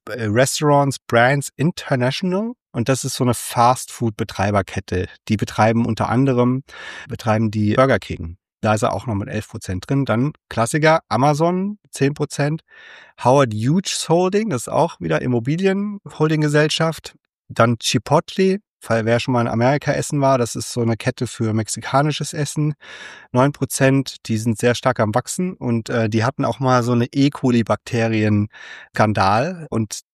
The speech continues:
da sind die halt gecrashed und das war halt so der Moment, wo, äh, Bill Ackman da eingestiegen ist, weil er einfach wusste, okay, das ist ein solider Laden, die haben jetzt diese, diesen, diesen Einbruch, da gehe ich rein. Aber da kommen wir noch zu. Alphabet, also Google, hat er irgendwie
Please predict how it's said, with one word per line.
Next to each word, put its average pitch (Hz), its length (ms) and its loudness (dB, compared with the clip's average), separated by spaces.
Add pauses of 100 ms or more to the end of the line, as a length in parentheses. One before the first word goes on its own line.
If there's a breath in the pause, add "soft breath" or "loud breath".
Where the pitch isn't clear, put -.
da 123 180 4
sind 131 160 0
die 117 100 -2
halt 127 140 -4
gecrashed 143 520 -2
und 107 140 -4
das - 240 -2
war 123 120 2
halt 123 200 2
so 127 100 -4
der 120 160 0
Moment, 117 440 0 (420 loud breath)
wo, 113 400 2
äh, 110 240 -4
Bill 123 160 -2
Ackman 123 320 -2
da 110 80 4
eingestiegen 120 540 -2
ist, - 340 -16
weil 101 180 0
er 110 160 4
einfach 113 240 -2
wusste, 147 440 0
okay, 123 200 0
das 113 140 2
ist 113 80 -4
ein 113 60 -2
solider 123 360 2
Laden, 123 380 2
die 101 140 0
haben 131 120 2
jetzt 139 260 0
diese, 127 440 -2
diesen, 113 400 -4
diesen 110 220 -4
Einbruch, 143 500 0 (300 soft breath)
da 117 100 0
gehe 110 140 2
ich - 180 -6
rein. 98 240 -6 (240)
Aber 117 160 0
da 120 80 4
kommen 123 220 2
wir 107 40 2
noch 95 120 0
zu. - 220 -8
Alphabet, 175 760 2 (100)
also 98 220 -2
Google, 156 400 2 (380)
hat 113 180 -4
er 104 60 2
irgendwie 104 440 0